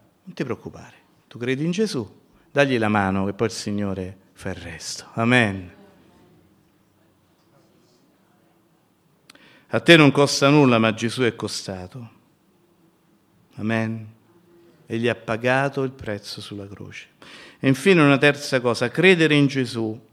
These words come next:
che abbiamo detto non è difficile, ma non è banale. Non ti costa nulla, ma comporta un prezzo da pagare.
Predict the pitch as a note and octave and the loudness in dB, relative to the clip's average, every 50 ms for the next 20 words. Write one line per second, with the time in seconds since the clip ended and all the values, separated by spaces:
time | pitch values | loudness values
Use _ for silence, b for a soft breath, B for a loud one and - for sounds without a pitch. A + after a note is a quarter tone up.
0 | _ _ _ _ _ _ - G#2+ A2 G#2+ A2+ G#2+ A2 A2 G#2+ A2 - G2+ G2 G2 | _ _ _ _ _ _ -10 -8 -6 -6 -4 -4 -4 -6 -8 -8 -10 -12 -10 -8
1 | A2 B2 C3 C3 C#3 C3+ - - - C3+ C3+ B2+ - - C3+ C3 C3 B2+ B2+ - | -6 -6 -6 -6 -8 -10 -8 -6 -6 -4 -4 -6 -6 -6 -4 -4 -4 -4 -4 -8
2 | _ _ _ _ _ _ _ _ - A2 A2 G#2+ G#2 G#2 G#2 G2+ F#2+ F#2 G2 F#2+ | _ _ _ _ _ _ _ _ -8 -6 -4 -2 -2 -2 -4 -4 -6 -8 -8 -8
3 | F#2 F2+ F2 F2 F2 F2 - _ _ _ _ _ _ _ _ B B B B B | -8 -10 -12 -14 -16 -18 -20 _ _ _ _ _ _ _ _ B B B B B
4 | B B B B B B A#2 A#2+ A#2 A#2+ C3 A#2+ C3 C#3 C#3 C#3 - - D3+ C#3+ | B B B B B B 0 0 0 2 2 4 6 6 6 4 4 2 4 6
5 | C#3 C3+ C3 B2+ B2 B2 B2 B2 B2 A#2+ B2 - - _ _ - A2+ A2+ A2+ - | 6 6 6 6 6 6 6 4 4 2 -2 -8 -18 _ _ -6 -6 -6 -4 -4
6 | A#2+ A2 G2+ A2 A#2+ A2 - - G#2+ G2+ F#2+ G2 G2 G2+ F#2+ - - - F2 F2+ | -4 -4 -2 -2 -2 -2 -2 -4 -6 -6 -6 -6 -8 -8 -8 -8 -10 -10 -10 -12
7 | F2 F2 F2+ F2 F2 F#2 F#2 G#2 A#2 - - | -12 -14 -14 -16 -16 -18 -18 -20 -20 -20 -20